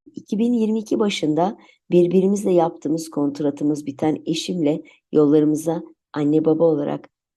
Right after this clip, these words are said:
devam etme kararı aldık. Bunun başka bir şeyi hazırladığını bilmiyordum. Aynı hafta içinde boşandım.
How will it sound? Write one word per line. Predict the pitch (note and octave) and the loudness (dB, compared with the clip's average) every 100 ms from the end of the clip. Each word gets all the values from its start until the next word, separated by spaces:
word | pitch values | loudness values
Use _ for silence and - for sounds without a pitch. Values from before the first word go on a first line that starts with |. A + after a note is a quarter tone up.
| _ - | _ -4
devam | D#3 F3 E3 | -2 0 0
etme | C#3+ - C#3+ | -4 -6 -12
kararı | - C#3+ C#3 C#3+ C#3 | -8 -8 -6 -6 -8
aldık. | C#3 C#3+ - - _ _ _ _ _ _ _ _ _ _ _ _ - | -8 -10 -14 -20 _ _ _ _ _ _ _ _ _ _ _ _ -6
Bunun | E3 A#3+ C#4+ E4+ - - - | 2 6 6 4 -2 -14 -2
başka | - F3 G3+ A#3 | 2 2 4 2
bir | G3+ F#3 | 2 0
şeyi | - F3 | 2 4
hazırladığını | F3 D#3 D#3 D#3 D#3 D3+ D3+ | 4 2 2 2 2 0 -2
bilmiyordum. | D3 C#3+ C#3+ C#3 A#2 - - _ _ _ _ _ _ _ _ _ _ _ _ _ _ _ _ _ _ _ _ _ _ _ _ _ - | -2 -2 -4 -6 -8 -10 -16 _ _ _ _ _ _ _ _ _ _ _ _ _ _ _ _ _ _ _ _ _ _ _ _ _ -2
Aynı | F#3 G#3+ F#3 | 0 2 0
hafta | D#3+ - - | -2 -4 -4
içinde | D3 - C#3 C#3+ E3+ A#3 - _ _ _ _ _ _ _ _ _ - | -4 -4 -4 0 0 -2 -14 _ _ _ _ _ _ _ _ _ -4
boşandım. | D3 D3 D3 D3 D3+ G3 C#4+ | -2 -2 -2 -2 -2 -4 -6